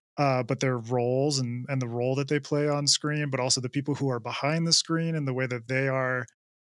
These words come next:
uh, writing the scripts or directing or producing or what have you?" So it's a really, it's a really complicated thing. But,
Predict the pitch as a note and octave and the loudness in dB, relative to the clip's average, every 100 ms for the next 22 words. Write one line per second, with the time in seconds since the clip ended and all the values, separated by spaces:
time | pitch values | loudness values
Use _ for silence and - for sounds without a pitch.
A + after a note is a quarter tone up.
0 | _ C#3 B2+ B2 A#2+ A#2+ A#2+ C#3 C#3 C3+ | _ 0 0 0 -2 -4 -6 0 2 2
1 | B2 - - C#3 C#3 - - C3 B2+ B2 | 2 0 2 2 2 -2 -2 -4 -2 -2
2 | A#2+ B2 _ _ C#3 C3 C3+ C3+ C3+ B2+ | -2 -6 _ _ 0 2 2 0 -2 0
3 | B2 C3 C#3+ B2 A#2+ A#2+ - B2+ C3+ B2 | -4 -4 -4 -2 -2 -4 -4 -2 2 2
4 | C3 B2 B2+ C3 C3 B2+ B2 C3 C#3+ B2+ | 0 -2 -2 -2 0 2 2 4 2 2
5 | A2+ C3 C#3 F3 A3+ D#3 C3 C3 D3 E3+ | 0 0 2 4 6 4 4 2 2 2
6 | D#3+ C#3 C#3 C3+ C3 A#2+ - C3+ C#3 A#2 | 2 0 0 0 0 0 0 0 2 -2
7 | - - - _ _ C3+ C3 B2+ | -6 -18 -20 _ _ 4 4 2